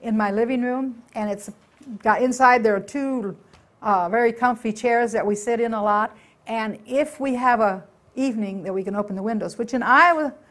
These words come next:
you not, can't always do. A lot of nights it's air conditioning on.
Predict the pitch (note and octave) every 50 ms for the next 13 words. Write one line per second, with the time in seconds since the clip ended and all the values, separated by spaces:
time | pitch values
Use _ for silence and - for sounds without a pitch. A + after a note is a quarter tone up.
0 | _ _ - A#3 G#3+ A3+ A#3 B3+ B3+ B3+ - - - C4+ C4+ C4 B3+ B3 A#3+ A3+
1 | A3 - - A#3+ B3 C4 A3+ - - - - _ _ _ _ - G#3 A3 A#3 A#3+
2 | A#3 A3+ A3+ A#3 A3 A3 A3+ G3+ - - - A3+ A#3+ B3 A#3+ - G3+ F#3 F#3 F3+
3 | - F#3 F3+ F3+ F#3 F3+ F3